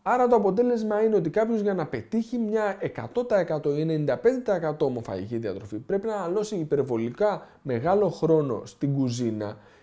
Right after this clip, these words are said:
και αυτό είναι πρόβλημα. Πώς να το κάνουμε; Δεν μπορούμε δηλαδή να είμαστε δύο ώρες την ημέρα στην κουζίνα για να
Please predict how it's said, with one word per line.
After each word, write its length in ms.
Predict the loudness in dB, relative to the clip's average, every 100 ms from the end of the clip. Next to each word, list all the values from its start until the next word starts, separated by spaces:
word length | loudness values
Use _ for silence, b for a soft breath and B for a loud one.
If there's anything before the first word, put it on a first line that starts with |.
| B
και 100 | -4
αυτό 520 | -2 2 2 2 -6 _ _ _ _ _ _ _ _ _ _ _
είναι 240 | -2 2
πρόβλημα. 480 | 2 4 4 2 -2
Πώς 220 | -2 -2
να 140 | 0 -4
το 100 | -6
κάνουμε; 420 | -10 -12 -14 -18 -8
Δεν 220 | 2 2
μπορούμε 360 | 4 4 4
δηλαδή 380 | 2 2 0 -2
να 220 | -4 -4
είμαστε 360 | -4 -4 -6 -6
δύο 280 | -2 2 2
ώρες 180 | 2 -2
την 140 | -6
ημέρα 280 | -4 -2 -4
στην 180 | -4 -4
κουζίνα 480 | -4 -2 -2 -4 -8 B B
για 360 | -10 -4 0 0
να 260 | 2 -2